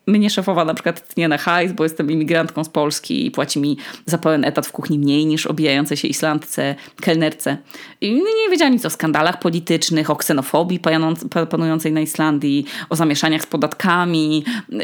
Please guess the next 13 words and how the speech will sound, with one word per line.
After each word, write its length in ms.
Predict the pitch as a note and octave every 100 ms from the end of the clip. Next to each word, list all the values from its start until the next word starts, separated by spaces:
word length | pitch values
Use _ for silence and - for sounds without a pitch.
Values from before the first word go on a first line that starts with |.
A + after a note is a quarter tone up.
| D#2+
Jakby 260 | F3+ F#3 -
n-, 300 | G3 - A#3
nie 140 | A#3
miałam 200 | B3 F#4
świadomości 440 | F#4 E4 D4+ E4+ B3+
tych 100 | B3
wszystkich 320 | - B3+ B3
minusów 500 | B3 B3 D4 D#4 E3+
życia 440 | D#3+ D#3+ D3+ B2+ - -
w 60 |
tym 160 | - F3
kraju. 460 | D#3+ D#3 C#3+ D#3+ C4 - _ _ _ _ _ _ _ _ -
Mm. 500 | G#3 G#3 G#3 G#3